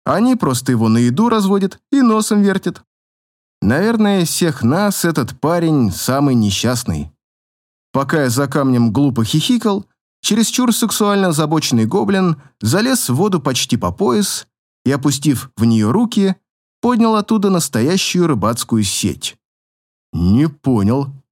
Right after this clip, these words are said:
Даже хихикать перехотелось. Тут же, сузив глаза, я внимательно наблюдал, как этот парень в самом деле –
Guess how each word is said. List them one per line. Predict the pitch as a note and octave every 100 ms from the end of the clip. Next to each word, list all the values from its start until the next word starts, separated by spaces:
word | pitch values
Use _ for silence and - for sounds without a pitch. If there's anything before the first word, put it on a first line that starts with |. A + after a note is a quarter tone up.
| _ _ _
Даже | F2 B2+ D3+ E3
хихикать | D#3+ G#3 G3 A#3+ A#3 A#3 -
перехотелось. | C3 B2 E3 D#3 F2+ D2 - _ _ _ _ _ -
Тут | F#3+ E3
же, | D#3
сузив | - F#3+ C#3+
глаза, | A2 A2 G2+ G2+ D3 D#3+ _ _ _ -
я | D3 E3
внимательно | F3+ E3 F#3 E3 D#3
наблюдал, | D3+ A#2+ A#2 D3 E3+
как | D3 C3
этот | C#3 A2 -
парень | G3 E3+ A2+
в |
самом | E3 D3 A2
деле – | A2+ A#3 A#2+ E2